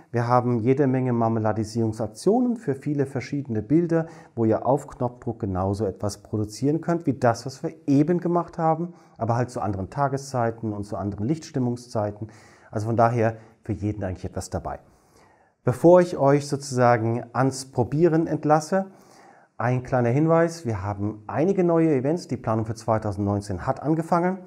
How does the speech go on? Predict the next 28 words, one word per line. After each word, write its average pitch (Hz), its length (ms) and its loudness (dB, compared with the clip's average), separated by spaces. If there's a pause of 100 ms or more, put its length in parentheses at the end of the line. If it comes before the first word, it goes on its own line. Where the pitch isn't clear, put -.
(420)
und 113 300 0
wir 107 140 2
haben 101 380 2
neue 101 340 -2
Zoo-Workshops 147 800 2
drin, 110 260 0
wir 101 140 2
haben 95 200 -2
Stadt 101 320 -2
und 110 80 -6
Architektur 110 640 -2
drin, 143 380 0 (260)
kommen 165 300 6
noch 180 180 2
mehr, 196 440 4 (260)
aber 117 120 0
ich 113 40 -2
glaub, 113 140 2
München 165 360 6
ist 160 140 -2
zum - 80 -2
Beispiel 147 260 -2
jetzt 143 200 -4
drin, 131 260 0
wir 113 100 2
haben 117 300 4
auch 113 240 2
ein, 156 400 2